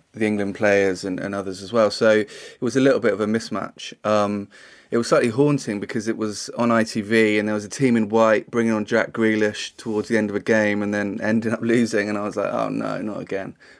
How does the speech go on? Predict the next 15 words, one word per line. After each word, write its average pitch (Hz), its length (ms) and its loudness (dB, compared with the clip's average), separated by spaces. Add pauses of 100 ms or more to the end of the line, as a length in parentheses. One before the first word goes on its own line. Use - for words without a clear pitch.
(120)
But, 107 220 4
um, 107 360 4 (340)
yeah, 147 200 4
I - 20 0
mean, 131 220 4
the, 135 100 4
the 131 140 0
font 151 400 2
on 131 100 2
City's 135 280 0
shirt 160 340 4
was 131 140 -2
good. 156 260 0
It's 127 160 -4
basically 120 600 0